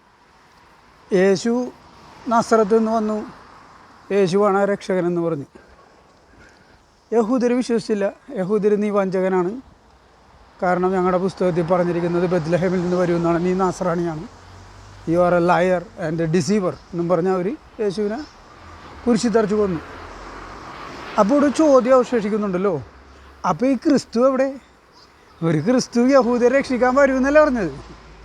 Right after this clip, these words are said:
ഇല്ലേ? അത് വിശ്വസിച്ചല്ലേ ഈ മിശിഹ ക്രിസ്തു എന്നുള്ള ഈ, ഈ ഒരു ആശയം തന്നെ ഉണ്ടായത് അങ്ങനെയല്ലേ? യഹൂദർ പറയണത് യേശു അല്ല ക്രിസ്തു എന്നാണ്. ഉം. യഹൂദർ യേശുവിനെ കുരിശിൽ തറച്ചപ്പോൾ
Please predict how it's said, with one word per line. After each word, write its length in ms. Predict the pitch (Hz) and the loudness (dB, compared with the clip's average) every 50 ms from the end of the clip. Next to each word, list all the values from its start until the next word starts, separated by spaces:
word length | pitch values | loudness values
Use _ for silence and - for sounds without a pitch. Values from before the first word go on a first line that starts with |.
| - - - - - - - | -20 -20 -20 -20 -8 -4 -2
ഇല്ലേ? 460 | 170 165 - 220 220 185 120 - - - - - - - - - | -2 0 2 2 2 2 2 -2 -6 -12 -20 -20 -20 -14 -6 -2
അത് 200 | 165 156 147 160 | -2 -2 0 -2
വിശ്വസിച്ചല്ലേ 560 | 190 226 185 233 233 214 220 240 254 269 269 | -2 -2 0 0 2 4 4 2 4 4 2
ഈ 40 | 277 | 0
മിശിഹ 500 | 247 262 247 - - 226 220 233 233 208 | 0 -2 -4 -4 -4 -2 0 0 -2 -2
ക്രിസ്തു 420 | 175 - 208 190 - - - 214 | -4 -4 -6 -6 -6 -4 -4 -2
എന്നുള്ള 240 | 214 214 214 208 208 | -2 -2 -2 -2 -2
ഈ, 220 | 208 208 208 214 220 - - - - - - - - - - | 0 0 -2 -2 -6 -10 -16 -20 -20 -20 -20 -20 -18 -8 -4
ഈ 100 | 180 180 | 0 2
ഒരു 120 | 196 202 | 2 2
ആശയം 640 | 220 208 196 185 180 180 - - 190 196 196 208 208 | 2 2 0 -2 -4 -4 -2 -2 -2 -2 -2 -2 -2
തന്നെ 120 | 208 208 214 | -2 0 -2
ഉണ്ടായത് 300 | 208 208 214 208 208 214 | 0 0 0 0 0 0
അങ്ങനെയല്ലേ? 420 | 214 202 196 196 190 160 143 135 - - _ _ _ _ _ _ _ _ _ _ _ _ _ _ _ - - - 160 | -2 -2 -2 -2 -2 -2 -4 -6 -10 -18 _ _ _ _ _ _ _ _ _ _ _ _ _ _ _ -20 -14 -10 -8
യഹൂദർ 420 | 147 - 131 185 190 175 202 214 | -6 -2 0 2 2 4 4 4
പറയണത് 420 | 240 262 262 254 247 254 247 254 285 | 4 2 2 0 0 -2 -2 -2 -2
യേശു 380 | 302 294 220 214 202 151 208 | 0 2 2 2 2 2 2
അല്ല 280 | 226 240 226 214 220 220 | 0 0 0 -2 -4 -4
ക്രിസ്തു 300 | 208 247 226 - - 196 | -4 -6 -8 -8 -6 -6
എന്നാണ്. 200 | 180 175 156 127 - _ _ _ _ _ _ _ _ _ _ _ _ - _ _ _ _ _ _ - | -4 -4 -6 -8 -12 _ _ _ _ _ _ _ _ _ _ _ _ -20 _ _ _ _ _ _ -4
ഉം. 280 | 156 160 151 170 202 85 - - - - _ _ - - - - - - | -2 -2 -2 -2 -4 -8 -14 -20 -20 -20 _ _ -20 -20 -20 -20 -12 -8
യഹൂദർ 480 | 143 143 127 104 151 160 165 156 180 175 | -8 -6 -4 -2 -2 -2 0 0 0 2
യേശുവിനെ 920 | 185 240 247 208 190 208 208 196 175 156 151 147 - - 175 165 170 190 | 2 2 2 2 0 0 0 0 0 0 0 -2 -2 -2 0 0 0 -2
കുരിശിൽ 300 | 180 - 220 190 160 185 | -4 -6 -6 -6 -6 -6
തറച്ചപ്പോൾ 600 | 160 185 180 185 185 190 185 196 202 190 156 | -4 -4 -4 -4 -6 -6 -6 -6 -4 -6 -6